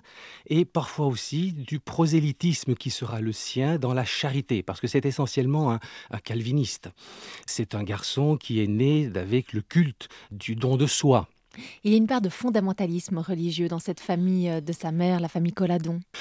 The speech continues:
Speaker 1: Oui, absolument. C'est d'ailleurs vers, euh, l'âge de dix-huit ans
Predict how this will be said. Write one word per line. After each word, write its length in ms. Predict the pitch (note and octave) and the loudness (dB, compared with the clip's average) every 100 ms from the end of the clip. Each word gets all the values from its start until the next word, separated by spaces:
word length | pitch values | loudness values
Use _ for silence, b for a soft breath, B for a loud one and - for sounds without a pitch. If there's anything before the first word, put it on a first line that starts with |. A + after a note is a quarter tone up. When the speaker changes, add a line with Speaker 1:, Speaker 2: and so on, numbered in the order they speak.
| B | B
Speaker 1:
Oui, 180 | D3+ D#3 | 6 8
absolument. 520 | A2 - G#2+ B2+ A#2+ - - | 6 2 4 6 6 2 -8
C'est 220 | - C3+ | -2 4
d'ailleurs 340 | C#3 D3+ C3+ | 6 8 6
vers, 360 | A2 B2+ A#2+ A2 | 4 0 0 2
euh, 160 | A2 | 2
l'âge 400 | G#2+ B2+ B2+ G#2 | 4 2 2 0
de 420 | G#2+ G2 G#2 G#2 G2+ | -2 0 0 0 0
dix-huit 420 | C3+ A2+ A2+ - | -2 -2 -2 2
ans 240 | B2 F3 | 4 4